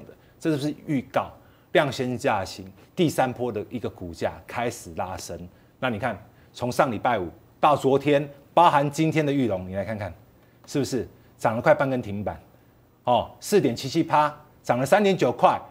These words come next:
八五七，哎，八五七这个价位，感觉又是一个崭新的价，价位，对不对？没有错啊，因为如同我规划的第三波的裕隆，今天股价是不是再创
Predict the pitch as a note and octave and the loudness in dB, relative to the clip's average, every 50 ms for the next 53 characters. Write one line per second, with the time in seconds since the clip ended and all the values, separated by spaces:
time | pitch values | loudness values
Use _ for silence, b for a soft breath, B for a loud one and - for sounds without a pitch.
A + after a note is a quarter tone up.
0 | - - _ _ - F#3 F#3+ G#3+ G#3 D#3 A#2+ A2 - - - F#3 F#3+ G3 G3 - | -20 -20 _ _ 4 6 6 8 6 6 4 0 -2 -2 0 0 0 0 -2 -6
1 | - - _ _ - B2 D#3 G3+ A#3+ A#3+ - - - - - _ _ _ _ _ | -10 -18 _ _ 2 4 6 6 6 6 2 -2 -14 -20 -20 _ _ _ _ _
2 | _ _ - F3+ F3 D#3 C3 - - D#3+ C#3 D#3+ D3 C#3 - - E3 C#3+ C#3 C#3+ | _ _ 2 4 4 4 2 2 0 -2 0 0 0 0 2 2 2 4 4 4
3 | C#3 A#2+ - - G#2+ G#2+ A2 A#2+ B2 C#3+ C#3+ - D3 B2+ B2+ A2+ - G#2+ G2+ G2+ | 2 2 2 -2 -4 -2 -2 0 0 0 0 0 -2 -2 -2 -2 -2 -4 -4 -4
4 | B2+ C3 B2 A2 - C3 A2+ A2 A2+ A#2 A2 - - C#3+ A#2 A2 A#2 A2 G2 G#2+ | -4 -4 -4 -4 -2 -2 -2 -2 -2 -4 -6 -2 0 0 0 2 0 -2 -4 -4
5 | F#2+ F2+ G2+ F#2 E2+ F2+ A2+ B2+ A2+ - - - C3 G#2+ G2 F#2+ F#2 F#2 - b | -6 -8 -8 -8 -8 -6 -6 -6 -6 -6 -6 -4 -4 -2 -2 -4 -6 -10 -14 b
6 | b b b _ - D#3 B2+ C#3+ C3+ C#3 C3+ D3 - B B - A2+ G#2 - - | b b b _ -2 0 0 2 2 2 0 -2 -4 B B -12 -12 -8 0 2
7 | D#3 D3+ D3+ - - E3 C3+ A2+ F#2 - - - - G3+ E3 - - D#3+ D3 D3 | 2 2 2 2 2 2 2 2 0 -4 -6 -4 -2 -2 -2 0 0 2 0 0
8 | C#3+ - C#3+ C3+ B2+ A#2 A#2+ C3 A#2 G2+ F2+ E2+ E2+ F#2+ - - C#3+ C#3+ C3+ C#3+ | 0 -4 -4 -6 -4 -4 -4 -4 -4 -4 -6 -10 -12 -16 -12 -8 -6 -4 -4 -4
9 | C#3+ - - - - G2+ F2+ F#2 - - C3+ - - b b b b b b _ | -6 -8 -10 -10 -10 -10 -10 -4 -2 0 0 0 0 b b b b b b _
10 | - - C#3 B2 C3 A#2 B2 - - G3 D3+ A2 E2+ - - - - D#3 C3 F#2 | -10 -8 -6 -4 -4 -4 -6 -2 2 2 2 2 0 -8 -12 -2 0 0 0 0